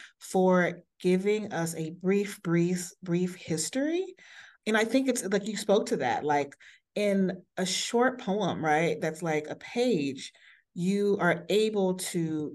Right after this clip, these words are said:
delve into rich histories and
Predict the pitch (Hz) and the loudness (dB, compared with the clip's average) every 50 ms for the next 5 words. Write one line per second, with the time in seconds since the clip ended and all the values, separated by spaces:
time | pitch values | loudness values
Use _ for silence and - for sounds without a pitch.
0 | - 170 160 151 147 151 156 160 160 156 - 139 147 151 151 - - - 151 147 | -8 -4 -2 0 0 0 0 -2 -2 -4 -6 -10 -10 -10 -10 -10 -8 -8 -6 -6
1 | 143 143 143 139 135 131 - - 143 165 156 156 156 151 - - - - 156 151 | -4 -4 -2 -2 -4 -4 -6 -10 -8 -4 0 0 0 0 -2 -4 -4 -4 -4 -4
2 | - - - 151 151 151 151 147 147 143 143 147 - - - - - - - - | -4 -4 -4 -4 -4 -2 -2 -2 -2 -4 -6 -6 -8 -10 -12 -14 -18 -20 -20 -20
3 | - _ _ - 180 180 180 175 170 170 165 165 160 160 160 | -20 _ _ 2 4 6 6 6 6 4 4 4 2 0 -2